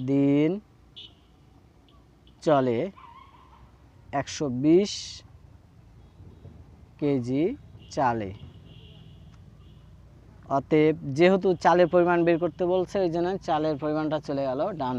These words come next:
দিকে। অতএব একদিন চলতে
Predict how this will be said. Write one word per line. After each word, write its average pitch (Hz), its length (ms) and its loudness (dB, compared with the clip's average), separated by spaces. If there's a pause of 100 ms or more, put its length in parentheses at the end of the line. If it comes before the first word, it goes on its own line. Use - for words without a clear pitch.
দিকে। 104 200 -4 (1400)
অতএব 151 260 2 (640)
একদিন 170 500 6 (200)
চলতে 135 340 0